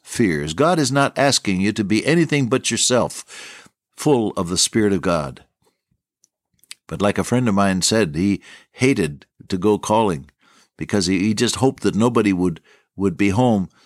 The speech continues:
so he wouldn't have to talk to anybody about the Lord. And then he opened his life to the blessed Holy Spirit of God who dwells within the believer. He opened up all of his life to that wonderful Spirit of God. And he found that there was a difference in his motivation, and he couldn't wait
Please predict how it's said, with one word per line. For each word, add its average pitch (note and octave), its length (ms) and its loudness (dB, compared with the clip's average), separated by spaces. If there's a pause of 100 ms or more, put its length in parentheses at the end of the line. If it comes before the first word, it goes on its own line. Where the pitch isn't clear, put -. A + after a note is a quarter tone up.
(140)
so - 180 -2
he G#2 100 2
wouldn't G#2 240 0
have G#2 200 0
to F#2 60 -8
talk - 460 -2
to - 120 0
anybody E2+ 420 2
about D#2+ 280 0
the F2+ 100 0
Lord. D#2+ 380 0 (600)
And D2 200 -4
then G#2 180 2
he F#2+ 220 2
opened F2+ 320 0
his C2+ 160 -4
life E2 320 0
to D2+ 100 -6
the C#2 100 -6
blessed E2 420 -2
Holy F#2+ 280 0
Spirit F#2 400 -2
of C#2 140 -10
God D2+ 260 0
who D2 80 -4
dwells D#2+ 400 -2
within D#2+ 240 -2
the D2 80 -4
believer. C#2+ 480 -4 (380)
He D#2+ 200 0
opened G#2 320 2
up F#2 160 0
all A#2 160 4
of F#2 100 0
his D#2+ 160 0
life D2+ 340 0
to C2+ 100 -6
that D2+ 300 -2
wonderful F2 420 -2
Spirit F#2+ 420 -2
of C#2+ 120 -12
God. - 400 -10 (760)
And C2 80 -18
he C#2+ 80 -8
found F#2 340 -4
that D2 120 -8
there E2+ 100 -4
was D#2+ 160 -6
a D2+ 60 -6
difference D#2+ 500 -4
in D2+ 80 -8
his C#2 160 -10
motivation, D#2+ 640 -4
and C#2 120 -10
he D2+ 80 -8
couldn't - 480 -6
wait F3 600 0